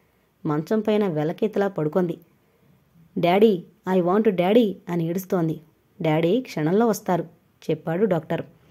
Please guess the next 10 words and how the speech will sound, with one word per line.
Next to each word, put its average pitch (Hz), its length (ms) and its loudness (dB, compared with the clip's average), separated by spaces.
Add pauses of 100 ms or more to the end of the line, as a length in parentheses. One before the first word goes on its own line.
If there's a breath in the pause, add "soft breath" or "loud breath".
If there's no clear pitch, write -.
(400 soft breath)
రేఖ 156 300 -2 (140)
వినడం 180 300 -2
లేదు. 185 280 0 (880)
"నువ్వెవరసలు? 226 720 4 (220)
నిన్ను 196 280 2
చంపేస్తాను," 247 640 2
అంది. 170 240 -2 (880)
సైకియాట్రిస్ట్ 190 680 -4
చిన్నగా 170 560 -2
నవ్వాడు. 165 480 -2